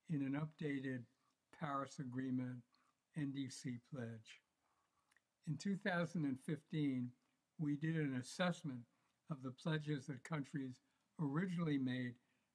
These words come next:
to the Paris Agreement and concluded that those pledges were too low to prevent the planet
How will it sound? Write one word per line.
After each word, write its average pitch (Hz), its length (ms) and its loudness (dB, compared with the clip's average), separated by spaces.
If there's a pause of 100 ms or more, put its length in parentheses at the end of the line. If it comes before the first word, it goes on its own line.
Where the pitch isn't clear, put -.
to 160 100 0
the 135 120 -6 (100)
Paris 143 360 2
Agreement 143 520 0 (500)
and 151 200 2
concluded 160 640 0 (420)
that 143 180 -2
those 160 220 4 (120)
pledges 143 540 0 (640)
were 151 140 0 (120)
too 196 240 2
low 147 400 2 (520)
to 156 80 -4
prevent 143 440 -2
the 147 80 -6 (120)
planet 143 360 0